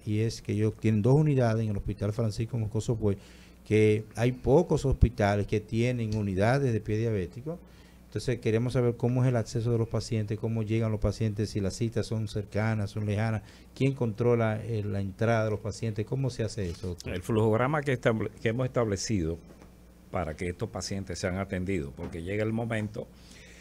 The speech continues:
Speaker 2: que por la cantidad tan importante de pacientes hay que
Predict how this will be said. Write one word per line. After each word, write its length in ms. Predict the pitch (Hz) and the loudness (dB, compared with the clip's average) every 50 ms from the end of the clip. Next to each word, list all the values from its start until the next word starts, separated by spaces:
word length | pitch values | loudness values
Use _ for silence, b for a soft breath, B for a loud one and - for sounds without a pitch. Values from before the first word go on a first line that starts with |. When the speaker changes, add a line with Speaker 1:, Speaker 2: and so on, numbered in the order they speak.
| B B B - - - | B B B -20 -18 -6
Speaker 2:
que 360 | - 98 95 95 92 90 - - | -2 0 2 2 0 0 -4 -4
por 120 | - 98 87 | -2 -2 -2
la 100 | 87 82 | -2 -2
cantidad 520 | 90 87 85 - 87 82 85 92 101 98 | -4 -6 -6 -6 -4 -2 -2 -2 -2 -2
tan 440 | - 104 107 107 107 107 107 98 76 98 | -2 -2 -2 -2 -4 -4 -6 -8 -8 -8
importante 600 | 107 92 - 101 95 92 - 95 101 104 117 104 | -8 -4 -2 -4 -2 -2 -2 -4 -4 -4 -4 -4
de 100 | 101 95 | -4 -4
pacientes 720 | - 104 - - 107 90 87 92 - - 58 - - - - | -4 -6 -6 -4 -4 -4 -6 -8 -8 -10 -12 -12 -12 -14 -10
hay 160 | - 90 90 | -8 -8 -8
que 420 | 90 - - 101 95 92 85 82 | -8 -6 -4 -4 -4 -4 -4 -8